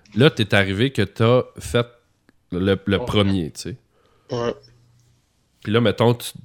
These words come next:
Speaker 1: pas nécessairement que tu te dates, ou en tout cas, peu importe la terminologie utilisée en, en deux mille douze,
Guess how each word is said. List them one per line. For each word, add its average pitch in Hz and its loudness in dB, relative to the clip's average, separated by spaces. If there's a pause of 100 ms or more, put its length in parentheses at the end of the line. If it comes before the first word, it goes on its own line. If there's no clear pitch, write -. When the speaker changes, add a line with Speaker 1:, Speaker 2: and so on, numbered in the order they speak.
(720)
Speaker 1:
pas 127 4
nécessairement 110 2
que - -16
tu - -12
te 90 -8
dates, 90 0
ou 85 -6
en 80 -6
tout - -14
cas, 80 -6 (220)
peu 98 -4
importe 95 -4
la 87 -4
terminologie 90 -2
utilisée 87 -4
en, 76 -4
en 73 -8
deux 80 -6
mille 82 -4
douze, 127 -6